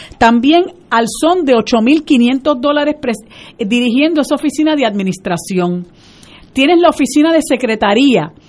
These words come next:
que la dirige Manuel Torres Nieves, que en un momento dado trabajó, eh, entiendo que en la oficina del Contralor Electoral. Ese se gana diez mil trescientos dólares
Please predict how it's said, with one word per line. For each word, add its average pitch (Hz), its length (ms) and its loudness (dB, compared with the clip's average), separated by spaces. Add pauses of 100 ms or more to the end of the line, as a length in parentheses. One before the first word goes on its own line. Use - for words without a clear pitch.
(340)
que 247 120 2
la 233 140 2
dirige 320 460 2
Manuel 247 600 0
Torres 285 380 2
Nieves, 240 560 2
que 208 80 -2
en 190 60 0
un 202 100 0
momento 262 400 2
dado 269 280 2
trabajó, 208 580 0 (260)
eh, 190 340 0 (140)
entiendo 233 540 0
que 254 80 -2
en 208 40 -2
la 202 60 0
oficina 214 300 -4
del 233 100 -2
Contralor 226 500 -2
Electoral. 254 640 -2 (320)
Ese 285 340 0
se 311 140 0
gana 320 320 0
diez 233 460 0
mil 311 360 4
trescientos 262 760 0
dólares 285 400 2